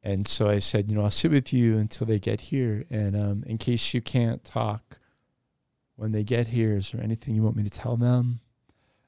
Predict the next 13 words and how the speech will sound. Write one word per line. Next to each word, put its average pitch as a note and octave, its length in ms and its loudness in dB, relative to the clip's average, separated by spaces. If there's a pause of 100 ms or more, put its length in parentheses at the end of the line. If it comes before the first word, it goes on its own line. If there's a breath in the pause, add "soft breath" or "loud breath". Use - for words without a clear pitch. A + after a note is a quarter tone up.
(140)
Like, G2+ 220 -4
is G2+ 120 -4
there G#2 100 0
anything A2 280 -4
that G2+ 180 -8
you, G#2+ 240 -6 (160)
you G2+ 120 -16
know, G2+ 460 -4 (540)
that C2+ 100 -10
you G#2 160 0
want A2+ 640 2 (320 soft breath)
special B2+ 720 0
or G2+ 320 -2